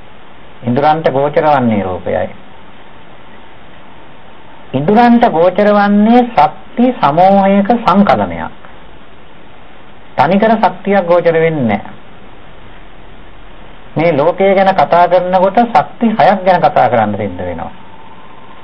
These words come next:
ඒවට ධාතු කියලාත් කියනවා. මොනවද මේ ශක්ති හය? පඨවි, ආපෝ, තේජෝ,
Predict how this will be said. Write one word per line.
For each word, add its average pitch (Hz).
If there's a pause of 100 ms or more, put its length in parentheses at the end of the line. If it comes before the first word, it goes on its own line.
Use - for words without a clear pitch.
(220)
ඒවට 143
ධාතු 147
කියලාත් 170
කියනවා. 87 (1400)
මොනවද 135
මේ 135
ශක්ති 127
හය? 131 (760)
පඨවි, 143 (180)
ආපෝ, 143
තේජෝ, 131